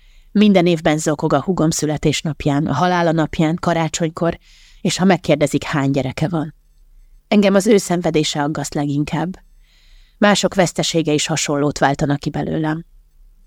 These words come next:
"Talán ez a legrosszabb, elveszíteni egy gyereket." Edem bólint. Anya soha nem heverte ki, ami persze nem csoda.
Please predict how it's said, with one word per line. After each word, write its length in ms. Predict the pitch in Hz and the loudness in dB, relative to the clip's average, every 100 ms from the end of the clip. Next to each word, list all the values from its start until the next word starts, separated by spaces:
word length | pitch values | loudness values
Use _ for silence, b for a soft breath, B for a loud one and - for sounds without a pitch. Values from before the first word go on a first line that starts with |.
| - - - _ _ - - | -20 -20 -20 _ _ -20 -4
"Talán 300 | - 208 190 | 2 4 4
ez 120 | 190 | 2
a 60 | 170 | 2
legrosszabb, 680 | 160 - 196 - 208 185 - - - - _ | -2 0 -2 -2 -2 -4 -6 -20 -20 -20 _
elveszíteni 800 | 165 180 170 - 156 160 156 147 | 0 2 0 -2 -6 -4 0 2
egy 100 | 147 | 2
gyereket." 680 | - 156 156 - 175 - - - - _ _ _ _ - - _ - | 0 0 -2 -4 -6 -10 -18 -20 -20 _ _ _ _ -20 -20 _ -2
Edem 300 | 156 147 143 | 2 4 2
bólint. 560 | 139 143 147 170 - _ _ - - _ - _ - _ _ - _ - | 2 2 0 -4 -10 _ _ -20 -20 _ -20 _ -20 _ _ -20 _ 0
Anya 220 | 208 208 | 4 4
soha 280 | - 190 180 | 2 0 2
nem 160 | 165 156 | 2 0
heverte 440 | 156 156 151 160 | 0 0 -2 -4
ki, 240 | - 160 - b b b b b - | -2 -4 -4 b b b b b 0
ami 200 | 175 147 | 2 2
persze 300 | 147 - 151 | 0 -2 0
nem 200 | 143 143 | 0 -2
csoda. 400 | 143 165 165 | -6 -6 -10